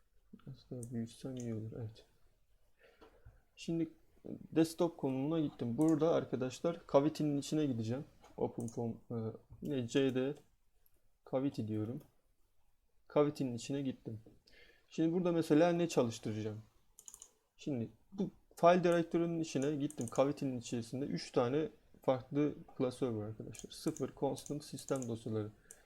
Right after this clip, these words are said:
Şimdi burada, e, P ve U diyor. Bunlar basınç ve hız, e, şeyleri arkadaşlar. Hız, e, sınır şartları di-, demeyelim de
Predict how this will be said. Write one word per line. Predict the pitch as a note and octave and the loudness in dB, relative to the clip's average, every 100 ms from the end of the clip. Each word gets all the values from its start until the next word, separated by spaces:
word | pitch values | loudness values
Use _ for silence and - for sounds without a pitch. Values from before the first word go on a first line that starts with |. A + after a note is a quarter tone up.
| - - _ _ _ | -20 -20 _ _ _
Şimdi | - E3+ F3+ D#3+ - | -6 -2 -2 -2 4
burada, | G#3 F3+ E3 F#3+ - - | 6 6 6 4 2 0
e, | C3+ C3+ C3+ C3+ C3+ C3+ - _ _ | 2 4 2 2 2 0 -4 _ _
P | - F3+ E3+ | 4 4 6
ve | F3 | 4
U | E3+ F3 C3 | 4 2 2
diyor. | A#2 A#2 | 0 0
Bunlar | D#3 F3+ D3+ | 0 0 4
basınç | D3+ D#3 F#3+ - - | 6 6 4 -2 0
ve | E3+ - - | 0 0 2
hız, | D#3+ D#3 - - - - | 6 6 4 -12 -12 -4
e, | A#2 A2 - - - _ _ | -2 -2 -6 -16 -18 _ _
şeyleri | - B2 A2 A2 | -8 -4 -2 0
arkadaşlar. | A2 A2+ A2+ A2 - F#3+ - | -2 -4 -4 -4 -4 -6 -2
Hız, | C3 B2+ - | 0 0 -4
e, | B2 A#2 A2+ | -4 -2 -2
sınır | A2 B2+ A#2+ | -4 -4 -4
şartları | - A2+ - C3 B2+ A#2+ | -2 -2 -2 -6 -6 -6
di-, | - _ _ _ - - _ - | -14 _ _ _ -20 -20 _ -16
demeyelim | A#2 B2+ B2 A#2+ C#3+ D#3+ | -2 0 0 -2 -2 0
de | A2 | -2